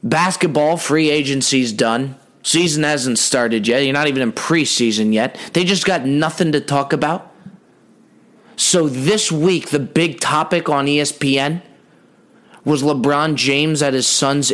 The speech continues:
A A U game. For those of you who didn't see it, LeBron was, like, diving all over the court in warm-ups.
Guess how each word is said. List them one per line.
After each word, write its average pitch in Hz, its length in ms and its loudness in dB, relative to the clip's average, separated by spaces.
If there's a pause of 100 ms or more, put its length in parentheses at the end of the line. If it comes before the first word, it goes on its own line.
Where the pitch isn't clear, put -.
A 139 180 2
A 135 100 2
U 131 280 0
game. 151 360 0 (960)
For 143 140 0
those 160 160 2
of 160 60 -2
you 160 120 2
who 156 60 0
didn't 151 220 0
see 151 260 2
it, 165 80 -2
LeBron 143 420 2
was, 127 100 -2
like, 123 220 -2
diving 139 380 0
all 139 240 2
over 139 180 0
the 127 100 0
court 139 380 0
in 135 140 0
warm-ups. 135 760 -2